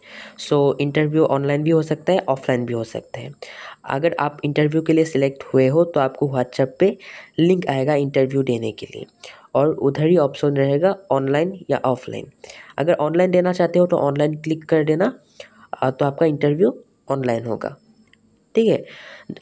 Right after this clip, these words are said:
आपने जो डेट सिलेक्ट किया होगा, अ, उसी तारीख को आपको ऑनलाइन इंटरव्यू होगा, और उसी तारीख को आपको इंटरव्यू का लिंक WhatsApp पे शेयर कर दिया जाएगा, और आपको फ़ोन करके भी इन्फॉर्म किया जाएगा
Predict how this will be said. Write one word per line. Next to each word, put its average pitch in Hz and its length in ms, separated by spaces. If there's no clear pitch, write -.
आपने 165 380
जो 165 480
डेट 160 240
सिलेक्ट 151 360
किया 147 200
होगा, 143 340
अ, 123 360
उसी 165 200
तारीख 156 300
को 156 100
आपको 147 200
ऑनलाइन 143 360
इंटरव्यू 143 460
होगा, 143 320
और 139 120
उसी 151 260
तारीख 139 340
को 147 100
आपको 190 440
इंटरव्यू 143 400
का 160 120
लिंक 156 300
WhatsApp 135 460
पे 190 100
शेयर 143 320
कर 143 120
दिया 135 200
जाएगा, 117 400
और 147 140
आपको 160 200
फ़ोन 196 300
करके 180 280
भी 185 120
इन्फॉर्म 156 300
किया 143 200
जाएगा 127 420